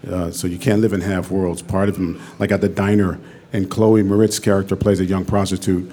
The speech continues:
Um, they meet at this diner every night around three o'clock at night. Not, not meet together. She shows up there all the time. He's over there reading books.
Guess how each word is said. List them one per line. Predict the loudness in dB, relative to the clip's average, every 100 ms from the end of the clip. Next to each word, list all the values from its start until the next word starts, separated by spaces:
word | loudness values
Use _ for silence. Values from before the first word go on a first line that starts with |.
| -18 -20 -20 -6
Um, | -2 0 -2 -4 -12 -18 -2
they | 0
meet | 4 4 4
at | 2
this | 0
diner | 0 2 2
every | 2 2
night | 2 0
around | -2 -4
three | -2 2 2
o'clock | 2 0 0 -2
at | -2
night. | -2 -4 0
Not, | 2 2
not | 2 2
meet | 2 2 2
together. | 2 4 6 4
She | 4 4
shows | 4 4 4
up | 2
there | 2 2
all | 4
the | 2
time. | 0 0 0
He's | 0 2 4
over | 4
there | 4
reading | 6 4 4
books. | 4 4 2